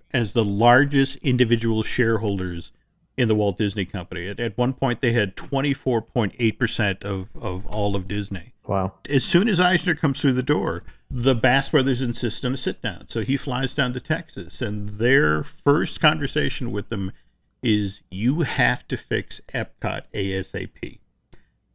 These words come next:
Speaker 1: This has to change. People have tried this park.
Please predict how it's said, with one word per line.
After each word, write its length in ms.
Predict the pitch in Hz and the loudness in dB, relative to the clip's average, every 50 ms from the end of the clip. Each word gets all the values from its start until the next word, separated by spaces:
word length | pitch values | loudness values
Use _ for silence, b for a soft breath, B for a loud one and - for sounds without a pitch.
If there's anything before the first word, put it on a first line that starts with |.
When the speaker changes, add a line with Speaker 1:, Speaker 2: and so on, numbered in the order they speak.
| _ _ - | _ _ 0
Speaker 1:
This 200 | 127 120 - - | 0 0 2 2
has 260 | 139 127 123 - - | 0 0 0 0 -4
to 80 | - 127 | -6 -4
change. 400 | - - - - - - - - - - | -4 -4 -4 -4 -6 -10 -14 -18 -18 -6
People 480 | - 139 139 143 - 165 156 160 160 165 - - _ _ _ _ _ _ _ - | -2 -2 -2 0 2 2 2 2 0 -2 -6 -12 _ _ _ _ _ _ _ -4
have 160 | 117 95 - | -4 -2 -4
tried 440 | - - - 123 113 117 131 135 - | -4 -2 2 2 4 4 2 2 0
this 140 | 170 160 | -4 -6
park. 420 | - - - - 117 123 123 - | -6 -6 -6 -4 -2 -2 -2 -4